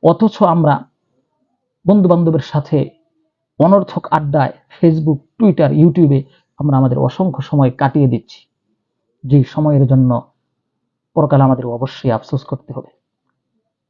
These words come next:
তাই আমাদের উচিত পাঁচ ওয়াক্ত নামাজ জামাতের সহিত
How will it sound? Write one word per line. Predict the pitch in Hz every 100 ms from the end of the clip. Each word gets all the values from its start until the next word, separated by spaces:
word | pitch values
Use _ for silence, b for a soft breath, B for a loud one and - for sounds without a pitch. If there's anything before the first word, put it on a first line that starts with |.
| _
তাই | -
আমাদের | 127 131 131
উচিত | 131 - 170 - _ _ _ _ _ _ _ _ _ _
পাঁচ | 143 139 147
ওয়াক্ত | - -
নামাজ | 131 127 147 143 135
জামাতের | 135 135 -
সহিত | - 131 127